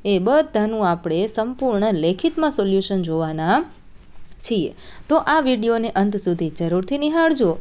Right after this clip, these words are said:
લાઈક કરી દેજો, તમારા મિત્ર સાથે WhatsApp પર આ વીડિયોની લિંકને શેર કરવાનું ભૂલશો નહીં અને આવી જ રીતે તમામ વીડિયો જોવા માટે ચેનલને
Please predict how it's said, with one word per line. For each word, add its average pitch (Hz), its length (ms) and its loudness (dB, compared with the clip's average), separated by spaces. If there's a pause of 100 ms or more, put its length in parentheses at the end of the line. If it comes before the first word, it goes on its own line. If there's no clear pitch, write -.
લાઈક 170 360 0
કરી 277 200 2
દેજો, 311 460 2
તમારા 175 400 2
મિત્ર 175 340 -2
સાથે 175 340 -2
WhatsApp 165 540 0
પર 170 220 2 (300)
આ 320 140 2
વીડિયોની 262 480 0
લિંકને 185 420 0
શેર 233 280 2
કરવાનું 214 480 0
ભૂલશો 165 540 0 (280)
નહીં 202 300 0 (260)
અને 170 180 2
આવી 196 360 2
જ 311 80 0
રીતે 294 300 2
તમામ 170 520 0
વીડિયો 262 280 0
જોવા 233 280 2
માટે 214 400 2
ચેનલને 165 540 0